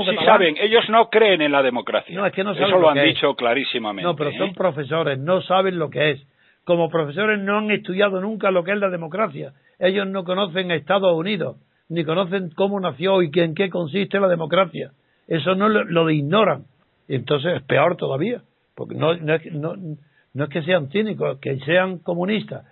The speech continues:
Speaker 2: o que sean, bueno, eso ya, eh, pertenece a ellos y me da igual. Pero lo que no me da igual es que ellos no saben lo que es la democracia. Y entonces,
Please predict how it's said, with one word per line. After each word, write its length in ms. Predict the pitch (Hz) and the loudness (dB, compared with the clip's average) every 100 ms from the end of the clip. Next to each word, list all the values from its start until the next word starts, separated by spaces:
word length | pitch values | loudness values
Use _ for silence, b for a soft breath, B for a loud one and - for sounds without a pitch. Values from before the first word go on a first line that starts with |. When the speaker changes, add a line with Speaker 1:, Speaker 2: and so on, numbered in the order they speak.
| b b | b b
Speaker 2:
o 100 | 135 | -6
que 140 | 123 | -4
sean, 220 | 139 160 170 | -2 -2 0
bueno, 300 | 175 160 160 | 2 2 0
eso 180 | 143 156 | -6 -4
ya, 300 | 151 180 - _ | 2 2 0 _
eh, 120 | - 143 - - | -18 -16 -14 -6
pertenece 540 | 139 143 156 139 156 | -4 -2 -2 0 4
a 100 | 147 | 4
ellos 200 | 170 180 170 | 4 2 -4
y 40 | |
me 100 | 147 | -2
da 80 | 151 | -2
igual. 300 | 120 123 - b b b b | 0 -2 -4 b b b b
Pero 200 | 139 139 | 4 6
lo 140 | 139 | 4
que 100 | 131 | 4
no 100 | 185 | 4
me 100 | 214 | 6
da 80 | 202 | 4
igual 320 | 190 202 220 | 4 4 4
es 160 | 175 147 | 2 -2
que 100 | 156 | -2
ellos 160 | 160 | -4
no 220 | 175 208 190 | -4 -4 -2
saben 340 | 208 233 233 | 2 2 2
lo 120 | 185 | 0
que 80 | 156 | -2
es 60 | 196 | -2
la 100 | 185 | 0
democracia. 560 | 156 127 131 120 - - _ _ _ _ - | -4 -8 -12 -14 -18 -20 _ _ _ _ -12
Y 80 | 120 | -12
entonces, 360 | - 139 147 | -10 -10 -12